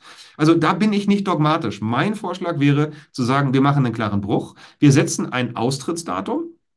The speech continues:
damit das Ding wirklich beendet ist, wenn das denn in der Tat kommt, und nutzen die dann entstehende Dynamik für Verbesserungsverhandlungen.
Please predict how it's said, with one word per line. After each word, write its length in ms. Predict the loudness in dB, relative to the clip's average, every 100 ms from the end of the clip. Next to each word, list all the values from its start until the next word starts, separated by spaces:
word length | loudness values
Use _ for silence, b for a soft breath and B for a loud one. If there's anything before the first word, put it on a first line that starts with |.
| -8
damit 300 | 2 4 4
das 120 | 4
Ding 200 | 4 6
wirklich 340 | 6 2 -6 -6
beendet 400 | -4 0 0 0
ist, 260 | -2 -2
wenn 140 | -2 -2
das 160 | -2
denn 160 | -4 -6
in 80 | -4
der 100 | -4
Tat 220 | -4 -4
kommt, 320 | -2 -2 0
und 280 | 2 2 2
nutzen 460 | 4 4 2 0 2
die 100 | 2
dann 180 | 0
entstehende 400 | 0 -2 0 0
Dynamik 520 | 0 -2 -2 -2 -6 -12 b b _
für 140 | 0
Verbesserungsverhandlungen. 880 | 0 -2 -4 -6 -10 -10 -10 -12